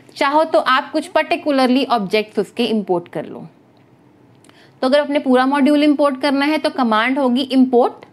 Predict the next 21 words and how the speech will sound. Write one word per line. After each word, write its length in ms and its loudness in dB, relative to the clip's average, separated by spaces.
module 440 2
name। 240 -6
Import 380 0
is 120 -2
the 60 2
keyword 420 2
और 100 2
जो 180 0
भी 80 -2
मॉड्यूल 400 2
का 120 -2
नेम 260 0
है 120 0
वो 100 0
लिख 280 0
दो। 120 -10
And 160 -6
to 160 2
import 480 0
selected 520 0
objects, 420 -4